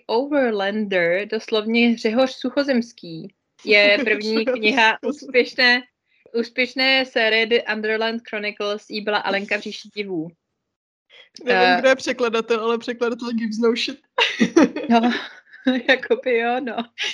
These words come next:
Speaker 2: A je mi to
Speaker 1: Eh.
Speaker 2: velice sympatické.
Speaker 1: Jo, takže má tady tuhle tu sérii s tím Řehořem, s tím Gregorem,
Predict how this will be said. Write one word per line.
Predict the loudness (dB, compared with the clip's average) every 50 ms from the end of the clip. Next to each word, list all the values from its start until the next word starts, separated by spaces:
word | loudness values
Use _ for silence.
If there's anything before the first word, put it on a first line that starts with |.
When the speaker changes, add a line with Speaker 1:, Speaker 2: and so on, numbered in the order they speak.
| -2 0 0 0 2 2
Speaker 2:
A | -2
je | 0 0
mi | -2 -2
to | 0 0
Speaker 1:
Eh. | 2 2
Speaker 2:
velice | 2 2 0 -4 -8 -14
sympatické. | -12 -12 -12 -2 -2 -2 -2 -2 -12 -16 -16 _ _ -18 -6 -4 -4 -4 -4 -8 -12 -14 -16 -16 -20 _ _ _ _ _ _ _ _
Speaker 1:
Jo, | 0 2 2 2 2
takže | 0 -4 -4 -2 -2
má | -2 -2 -2
tady | -2 -2 -2 -2 -4 -4 -6
tuhle | _ -10 -8 -8 -8 -10 -12 _ _
tu | -10 -8 -6 -6 -8 -8
sérii | -6 _ 0 0 2 2 0 -2
s | -2 -8
tím | _ -10 -10 -10 -10
Řehořem, | -10 -10 -10 -4 0 0 0 2 2 -2 -2 -4 -4
s | -10 _
tím | -4 -4 -4 -2 -2 0
Gregorem, | 0 2 2 2 0 0 0 0 0 0 0 -2 -4 -4 -6 -8 -12 -18 -18